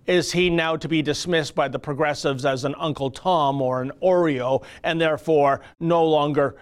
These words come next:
truly black? Also, given that the new normal when it comes to individuals supposedly acting out badly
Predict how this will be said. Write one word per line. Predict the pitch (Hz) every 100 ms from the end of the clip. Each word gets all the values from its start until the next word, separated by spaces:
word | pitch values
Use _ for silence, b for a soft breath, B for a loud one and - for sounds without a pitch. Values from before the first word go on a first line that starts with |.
| B
truly | - - - 214 226 220 165 127 127
black? | 151 139 165 165 127 165 - B B B B B
Also, | - 285 285 247 233
given | 185 240 302 262
that | 226 226
the |
new | 185 196
normal | 214 196 185 156 139 156
when | 143
it | 147 -
comes | 156 151 147
to | - 139
individuals | 165 160 151 143 139 127 127 127 - -
supposedly | - 143 - 151 135 135 131 131
acting | - 135 135 147 131
out | 131
badly | 127 139 147 139 147 139